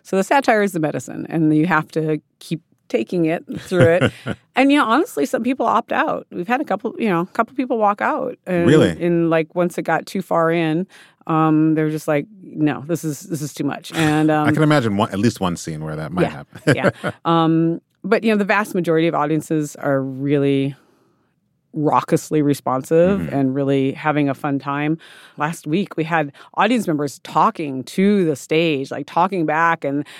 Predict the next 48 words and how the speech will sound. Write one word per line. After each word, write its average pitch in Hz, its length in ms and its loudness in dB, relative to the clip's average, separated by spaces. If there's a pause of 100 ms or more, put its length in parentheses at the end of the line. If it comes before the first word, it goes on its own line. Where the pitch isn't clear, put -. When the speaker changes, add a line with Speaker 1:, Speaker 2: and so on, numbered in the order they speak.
(160)
Speaker 1:
I 165 100 2
mean, 170 120 6
it 208 200 4
just - 180 -6
got 147 200 -2
wild. 151 580 2
They, 170 80 4 (260)
they 196 200 -6
added, 170 300 0
like, 127 220 -6
six, - 300 -14
seven, 160 420 0
eight 165 160 -2
minutes 160 320 -2
to 151 60 -6
the 127 100 -4
show. 160 460 4
Speaker 2:
<laughs> 160 100 -2
Whoa. 120 480 4
Speaker 1:
Yeah, 208 240 4
it 262 60 6
was 330 100 -2
crazy. 240 360 2
Speaker 2:
That's 262 120 4
a 208 60 6
lot 87 240 4
of - 60 -8
talking. - 260 0
Speaker 1:
It 269 80 4
was 277 140 0
a 208 60 -2
lot 233 320 2
of - 80 -2
talking 233 320 2
Speaker 2:
<laughs> - 0 -
Speaker 1:
and 226 300 4
chatting 208 460 0
and 185 420 -2
clapping 196 640 0
and, 160 300 -4
you 170 80 0
know, 156 220 0
responding. 185 920 2
And, 160 120 0 (500)
like, 190 140 2
we 233 120 4
love 170 380 2
that. - 260 -8